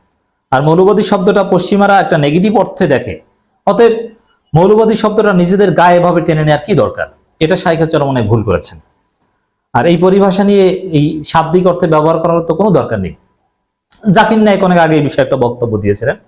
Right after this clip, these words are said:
হয়তোবা শাইখে চরমনাই জাকির নায়েকের এই বক্তব্যটা অনুসরণ করছেন। না, জাকির নায়েকও ভুল বলেছিলেন। জাকির নায়েকও মৌলবাদী শব্দটা যেভাবে ডিফাইন করেছিল, ওটাও আমি তখনও সমর্থন করিনি, তখন আমরা বিশ্ববিদ্যালয়ের প্রথম দিকে পড়ি,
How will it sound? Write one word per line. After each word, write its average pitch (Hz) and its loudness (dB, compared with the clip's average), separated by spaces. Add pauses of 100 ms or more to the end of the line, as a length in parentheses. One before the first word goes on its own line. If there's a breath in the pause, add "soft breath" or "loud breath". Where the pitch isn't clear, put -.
(240)
হয়তোবা 143 -2
শাইখে 147 -2
চরমনাই 151 0
জাকির 139 -2
নায়েকের 147 2
এই 143 2
বক্তব্যটা 131 -2
অনুসরণ 120 -6
করছেন। 95 -12 (460 soft breath)
না, 208 2
জাকির 202 2
নায়েকও 247 2
ভুল 170 2
বলেছিলেন। 98 -2 (520)
জাকির 180 0
নায়েকও 233 2
মৌলবাদী 202 2
শব্দটা 190 0
যেভাবে 175 0
ডিফাইন 160 -2
করেছিল, 131 -4 (520 soft breath)
ওটাও 254 2
আমি 208 2
তখনও 208 2
সমর্থন 175 0
করিনি, 120 0
তখন 160 -2
আমরা 208 0
বিশ্ববিদ্যালয়ের 170 -2
প্রথম 151 -4
দিকে 131 -2
পড়ি, 95 -8